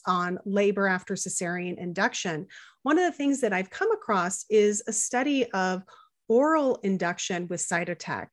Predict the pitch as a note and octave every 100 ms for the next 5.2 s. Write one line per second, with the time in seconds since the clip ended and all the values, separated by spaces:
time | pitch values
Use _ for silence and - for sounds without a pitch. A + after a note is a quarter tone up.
0 | - _ G3+ - G#3+ G3 G#4+ B4 - _
1 | _ _ _ _ - A3+ A#3+ - C4+ C4
2 | B3+ - D4 - F4 G#4 G#4+ G#4+ G4+ C4
3 | C#4+ D#4+ A#3 A#3 G3+ A3+ C4 - - A#3+
4 | B3 B3 G#3+ E3+ D3 F3+ G#3 C#4 C#4+ D#4+
5 | G4